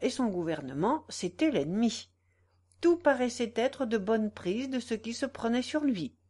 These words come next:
Je vous explique ces opinions, sans prétendre vous les justifier.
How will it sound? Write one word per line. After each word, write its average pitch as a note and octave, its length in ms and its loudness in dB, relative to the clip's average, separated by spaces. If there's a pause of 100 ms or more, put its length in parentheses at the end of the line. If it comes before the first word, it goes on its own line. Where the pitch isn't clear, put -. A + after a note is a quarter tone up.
(1200)
Je F3 220 2
vous D#3 240 -2
explique D#3+ 420 -2
ces D#3 240 -6
opinions, F3 560 0 (260)
sans F#3 280 0
prétendre G3 600 0
vous D#3 180 -4
les D3 140 -2
justifier. - 800 -8